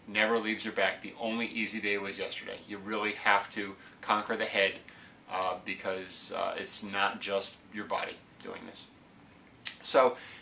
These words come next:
that's where I am right now. Um, everything is great. Uh, I'm looking forward to my ten month, uh, check-in, I guess, on video. I'll do it every other month, I guess, at this point.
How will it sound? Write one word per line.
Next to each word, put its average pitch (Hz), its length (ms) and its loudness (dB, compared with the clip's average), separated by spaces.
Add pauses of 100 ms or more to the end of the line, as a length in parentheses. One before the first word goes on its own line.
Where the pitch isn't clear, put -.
(120)
that's - 260 6
where 233 100 10
I 165 80 10
am 151 240 6
right 101 200 0
now. 104 300 0
Um, 107 300 2 (180)
everything 170 400 0
is 135 160 2
great. 123 380 4 (260)
Uh, 98 240 -4
I'm 110 60 -6
looking 123 220 -4
forward 123 440 2
to 113 240 -4
my 104 160 -6
ten 127 260 2
month, 143 440 0 (120)
uh, 117 260 -6 (760)
check-in, 147 420 4
I 143 120 4
guess, 139 280 2
on 135 140 -6
video. 147 380 4
I'll 107 200 2
do 117 180 0
it 110 60 2
every 107 240 -2
other 101 140 -4
month, 104 260 -6
I 107 60 -4
guess, 101 240 -4
at 98 80 -12
this 101 120 -10
point. 110 280 -6